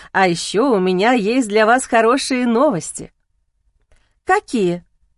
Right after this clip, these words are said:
спросила я и сделала глоток чая. "Соня научилась сидеть", — с восторгом в голосе сказала она.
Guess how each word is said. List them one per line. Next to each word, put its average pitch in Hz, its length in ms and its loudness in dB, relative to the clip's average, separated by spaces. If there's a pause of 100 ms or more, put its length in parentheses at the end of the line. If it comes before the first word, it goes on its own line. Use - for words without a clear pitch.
спросила 214 540 -2
я 277 280 0
и 262 40 0
сделала 240 460 0
глоток 240 420 -2
чая. 143 340 -12 (720)
"Соня 226 680 0 (100)
научилась 277 680 0
сидеть", — 233 680 -4 (400)
с - 120 -14
восторгом 185 560 0
в 170 60 -6
голосе 240 400 0
сказала 190 520 0
она. - 240 -6